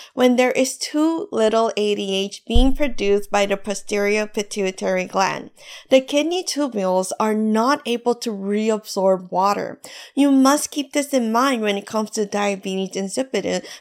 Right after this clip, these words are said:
because you will be able to answer N C L E X questions properly with this key fact. This can be caused by stroke,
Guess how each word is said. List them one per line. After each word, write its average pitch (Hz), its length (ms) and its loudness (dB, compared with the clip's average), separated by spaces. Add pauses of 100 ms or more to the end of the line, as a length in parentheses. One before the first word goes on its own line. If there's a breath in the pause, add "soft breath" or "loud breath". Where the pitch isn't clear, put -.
because 285 340 2
you 269 160 0
will 254 560 6
be 277 160 0 (100)
able 233 200 -2
to 247 200 -2
answer 214 460 -2
N 214 160 -2
C 254 140 -8
L - 20 -2
E - 20 0
X 262 140 -6
questions 202 520 -4 (100)
properly 214 680 0 (240 loud breath)
with 311 220 0
this 208 280 0
key 190 380 -6
fact. - 300 -6 (380 soft breath)
This 254 140 4
can 240 240 -2
be 220 100 -2
caused 262 460 0
by 190 100 -4
stroke, 190 680 -2